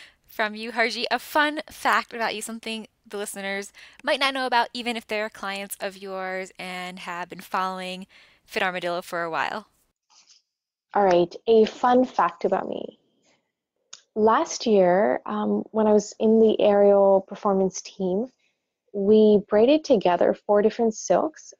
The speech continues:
Speaker 2: made a silk tree, and then we climbed it as if we were tree nymphs. It was pretty fun. <laughs>
Speaker 1: Very cool. Well, thank you so much for, for kinda giving us an insight and allowing us to, to meet you a little bit more through the podcast format.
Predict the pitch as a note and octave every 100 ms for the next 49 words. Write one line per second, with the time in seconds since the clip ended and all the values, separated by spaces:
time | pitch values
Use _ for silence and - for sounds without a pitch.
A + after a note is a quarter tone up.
0 | _ G3 G3 G3 F#3+ - G3 - - -
1 | G3+ F#3 B3+ D4 G#3 G#3 G#3 G3+ - -
2 | A#3 D#4+ C#4+ G3 - - - G3 F#3 G3+
3 | G#3 G3 F#3+ F3+ - - - - D4 B3+
4 | - - - - _ _ _ _ _ _
5 | _ - - G#3+ F#3+ - - - G#3 A3
6 | G3+ G#3+ - - - _ - C4 - _
7 | _ _ _ _ _ _ _ _ _ _
8 | B3+ B3+ A3 A3+ A3 G3+ G#3 _ D#4 D4
9 | - D4+ F#4+ D5 B4+ F#4+ C#4+ - D4 B3+
10 | - - C4 - C#4 A#3+ C#4 B3+ B3 B3+
11 | C4 C4 C4 C4+ B3+ A#3+ A#3 - B3+ B3
12 | A#3+ B3 B3+ C#4+ - C#4+ A#3+ - F4 C4+
13 | C#4+ D4 C#4 C#4+ C4+ C#4 C4 B3+ C4+ -
14 | C#4 B3+ B3 D4 - C4+ B3+ - B3+ C4
15 | C#4+ B3 - B3 B3 B3 C4